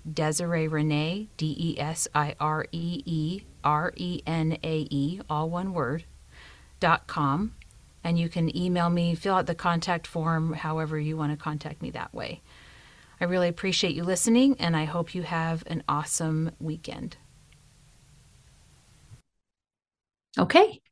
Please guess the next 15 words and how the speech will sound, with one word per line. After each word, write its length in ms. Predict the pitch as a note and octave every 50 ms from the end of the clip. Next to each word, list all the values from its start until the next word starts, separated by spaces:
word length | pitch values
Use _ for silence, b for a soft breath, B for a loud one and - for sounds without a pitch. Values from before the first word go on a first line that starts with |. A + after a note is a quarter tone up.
| _ -
so 760 | - - - A3 G3+ G3 F3+ E3+ F3+ F#3 F#3+ B3 C4 C4 - _ _ -
that 400 | F3+ F#3 F3 F3+ G#3+ - - - _ _ -
concludes 500 | - G#3+ G#3+ G3 - A3+ G#3+ G3 E3+ F#3+
all 140 | F3+ F3 F#3
the 260 | F3+ F3+ E3 E3+ F3 -
pre-recorded 640 | - G#3+ G3 F#3 F3+ F3+ - G3 F#3 E3+ E3+ E3+ -
stuff. 400 | - - F#3+ F#3+ A3 - - - _ -
So 520 | - - - G3 F#3 F#3 F3 F3 F3 - -
do 140 | F3+ G3 F#3+
we 140 | G3+ G#3 G3+
have 360 | G3+ G3 G3 G3 F#3+ F#3+ - - -
any 720 | F3+ F#3 F#3 F#3 F3+ F3+ F3+ F3+ F3+ F3 F3 F3+ - -
questions, 680 | - - G3+ A3 - - - C#4 C#4+ C#4+ C#4+ C#4+ C#4+ - -
any 180 | G3 F#3+ F#3
hands? 680 | F#3 G3+ G#3 A3 A3 A3 A3+ A3+ A#3 A#3 A#3 - - -